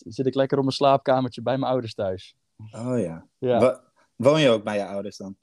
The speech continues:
Speaker 1: Ja, ik woon nog bij mijn ouders, ja.
Speaker 2: Oh ja. En
Speaker 1: Dus,
Speaker 2: van plan,
Speaker 1: eh,
Speaker 2: eh, van plan om uit huis te gaan?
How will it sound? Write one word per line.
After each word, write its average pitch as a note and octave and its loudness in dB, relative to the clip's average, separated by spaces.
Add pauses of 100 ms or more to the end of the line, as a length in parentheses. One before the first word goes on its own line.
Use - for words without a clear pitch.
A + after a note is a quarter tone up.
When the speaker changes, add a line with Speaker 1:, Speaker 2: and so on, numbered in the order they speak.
(140)
Speaker 1:
Ja, B2 2
ik A2+ -2
woon B2 2
nog A2+ -4
bij A2 2
mijn G#2+ -4
ouders, G2 -4
ja. F2 -8
Speaker 2:
Oh - -20 (320)
ja. A#2+ -20 (680)
En A2 -4
Speaker 1:
Dus, G#2+ 0
Speaker 2:
van A#2 2
plan, C3 4
Speaker 1:
eh, B2+ -2
Speaker 2:
eh, B2+ -6
van B2 -8
plan C3+ 0
om C3 -4
uit A#2+ -4
huis C3 -2
te - -20
gaan? C3+ -8